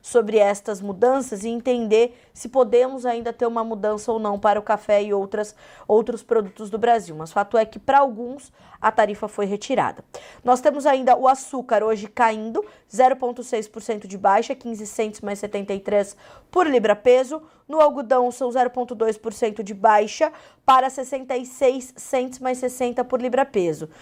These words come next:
Checamos agora as commodities energéticas e metálicas. O petróleo tem dia de alta e boa alta, recuperação depois das baixas dos últimos dias. Nós temos o W T I subindo um vírgula dois por cento pra valer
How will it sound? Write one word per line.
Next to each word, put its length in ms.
Checamos 420
agora 400
as 120
commodities 560
energéticas 920
e 240
metálicas. 800
O 80
petróleo 480
tem 220
dia 200
de 160
alta 280
e 40
boa 300
alta, 340
recuperação 680
depois 400
das 180
baixas 720
dos 300
últimos 400
dias. 460
Nós 160
temos 240
o 60
W 320
T 140
I 200
subindo 420
um 80
vírgula 300
dois 260
por 160
cento 340
pra 140
valer 380